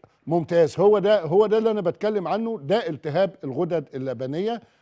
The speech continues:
وواضح طبعًا إن يعني ال-، الم-، يعني المتصلة الكريمة، آه، أنصحها إن هي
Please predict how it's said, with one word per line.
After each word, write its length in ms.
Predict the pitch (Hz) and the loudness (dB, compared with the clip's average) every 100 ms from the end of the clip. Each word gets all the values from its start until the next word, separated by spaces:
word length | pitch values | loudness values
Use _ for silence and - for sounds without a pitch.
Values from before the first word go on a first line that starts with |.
| _ - | _ -12
وواضح 500 | 131 151 208 185 - | 0 6 6 4 -4
طبعًا 440 | 208 185 175 175 - | -2 0 0 -2 -6
إن 200 | 147 143 | -8 -8
يعني 540 | 131 143 131 139 139 - _ 139 | -8 -8 -6 -8 -10 -14 _ -10
ال-، 180 | 139 | -8
الم-، 280 | 131 135 135 | -6 -8 -8
يعني 280 | 123 135 127 | -8 -8 -8
المتصلة 520 | 135 - 180 - 165 | -8 -4 -4 -2 -4
الكريمة، 500 | 131 - 151 180 165 - _ _ _ 135 | -4 -6 -4 -4 -4 -8 _ _ _ -8
آه، 240 | 135 135 - - - 160 | -8 -8 -10 -14 -2 -2
أنصحها 440 | 151 214 - 156 | 4 4 4 -4
إن 80 | 147 | -4
هي 340 | 143 170 147 | -4 -2 -4